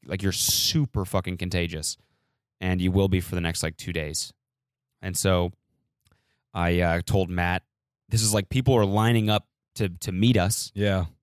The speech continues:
Speaker 1: already. Noel's there, and I'm
Speaker 2: Yeah.
Speaker 1: at the doctor's office. He's like, "You can't meet these people."
Speaker 2: <laughs>
Speaker 1: And so basically what happens is we ended up canceling, we had to do a double show that night.
Speaker 2: Yeah, we had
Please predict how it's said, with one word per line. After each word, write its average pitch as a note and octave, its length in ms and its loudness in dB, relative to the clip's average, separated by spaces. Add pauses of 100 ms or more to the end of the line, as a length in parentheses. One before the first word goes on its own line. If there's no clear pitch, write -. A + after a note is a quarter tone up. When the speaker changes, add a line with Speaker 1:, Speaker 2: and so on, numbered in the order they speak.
(120)
Speaker 1:
already. G#2+ 420 4
Noel's A2+ 440 2
there, G#2+ 440 0 (120)
and A#2 160 6
I'm G#2+ 120 8
Speaker 2:
Yeah. G#2+ 80 2
Speaker 1:
at G#2 60 0
the G#2+ 60 2
doctor's G2+ 320 0
office. F#2 180 0
He's F2+ 100 -8
like, E2+ 100 -6
"You F2 80 -8
can't F2+ 220 -6
meet F2 140 -8
these F2 140 -12
people." D#2+ 340 -14 (100)
Speaker 2:
<laughs> - 340 -20
Speaker 1:
And F#2+ 160 -4
so F#2 480 4 (440)
basically A2 300 2
what G2+ 120 2
happens G2+ 400 -2
is F#2 120 -4
we F#2+ 80 -2
ended F#2 200 -2
up - 120 -20
canceling, F#2+ 420 -4
we A#2 100 2
had A2+ 120 2
to G#2 100 -4
do G2 180 -2
a F#2 40 0
double G#2 260 -2
show A2+ 240 -2
that A#2+ 140 -2
night. B2 300 -2
Speaker 2:
Yeah, F#2+ 200 4
we - 0 -
had F2+ 100 4